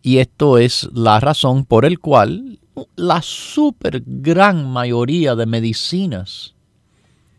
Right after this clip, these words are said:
para la depresión, medicina química inventada por las industrias farmacéuticas, medicamentos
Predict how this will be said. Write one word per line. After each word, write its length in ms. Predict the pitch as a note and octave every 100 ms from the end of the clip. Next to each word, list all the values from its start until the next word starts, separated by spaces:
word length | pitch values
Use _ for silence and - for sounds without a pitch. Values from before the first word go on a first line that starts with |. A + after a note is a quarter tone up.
| _ _ _ _ _ _ _ _
para 220 | C3 B2
la 140 | B2
depresión, 680 | B2 B2 B2+ - E3+ F3+ B2
medicina 460 | A2 A2+ - F#3 F#3
química 800 | - F#3+ F3+ B2 G2 F2 E2+ - _ _ _ _ _
inventada 920 | C#3 B2 A#2+ A2 C#3+ D3+ E3+ E3+ D3
por 220 | - C3
las 580 | B2 A#2 G#2+ - - - _
industrias 800 | A2+ A2+ A2 A2+ - D#3+ D3+ -
farmacéuticas, 1160 | C#3 B2 A#2 A2 E3 E3 - - - E2 - _ _ _ _ _ _ _ _ _ _ _ _ _ _ _ _ _ _ _ _ _ _ _ _ _ _ _ _ _ _ _ _ _ _ _
medicamentos 1200 | A2+ A#2+ A#2+ A2+ A#2+ D3+ D3 - D#3 - - -